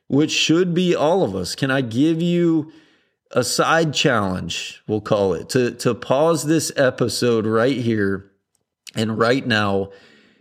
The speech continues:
and set an alarm or set a reminder on your phone for, for once a week or once a month, or up to you how often that you will get up close, that you will get personal with yourself, that you'll get down on your hands and your knees,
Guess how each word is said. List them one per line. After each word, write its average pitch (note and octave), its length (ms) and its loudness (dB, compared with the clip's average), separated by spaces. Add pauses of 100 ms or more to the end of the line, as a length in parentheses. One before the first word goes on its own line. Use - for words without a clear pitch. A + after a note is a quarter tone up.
(140)
and B2+ 160 -2
set E3 300 2
an G3 100 2
alarm C3 520 0
or A2+ 160 -2
set D#3 320 0
a F#3 40 2
reminder D3 600 2
on C3 80 0
your A#2 120 -2
phone A#2 520 -2
for, G#2 360 -2 (280)
for C3 200 0
once C#3 380 0
a F3 80 4
week D#3+ 420 -2 (120)
or F#2+ 120 -4
once C#3 300 -2
a F3 60 2
month, D3+ 520 0
or G2+ 220 -4
up D3+ 200 0
to G#3 60 0
you F#3 280 2
how D3 180 2
often C3 840 0
that B2 200 2
you C#3 300 0
will G#3+ 160 2
get C#3+ 360 0
up F3 300 0
close, F3 680 0 (380)
that D3 240 0
you F3+ 200 2
will G#3 100 4
get F#3 260 2
personal F3 460 0
with D#3 160 2
yourself, C#3 540 0
that C#3 160 -2
you'll D#3 100 2
get C#3 260 0
down E3 380 2
on F#3 140 0
your D3+ 80 2
hands E3+ 680 -2
and B2+ 280 -2
your A#2 100 0
knees, A2+ 840 0